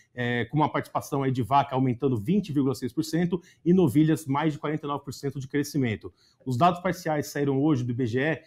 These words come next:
do segundo trimestre, eles colocam ali um incremento, né, ou seja, mais um trimestre de crescimento no abate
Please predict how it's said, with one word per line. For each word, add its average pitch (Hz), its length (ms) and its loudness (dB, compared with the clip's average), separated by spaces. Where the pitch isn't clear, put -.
do 131 80 0
segundo 131 320 0
trimestre, 156 400 -2
eles 131 100 -2
colocam 160 440 0
ali 143 320 2
um 143 400 0
incremento, 190 760 2
né, 139 80 2
ou 135 80 2
seja, 120 340 -2
mais 156 240 0
um 196 60 4
trimestre 175 480 0
de 151 80 -6
crescimento 131 580 -2
no 165 60 -2
abate 165 480 2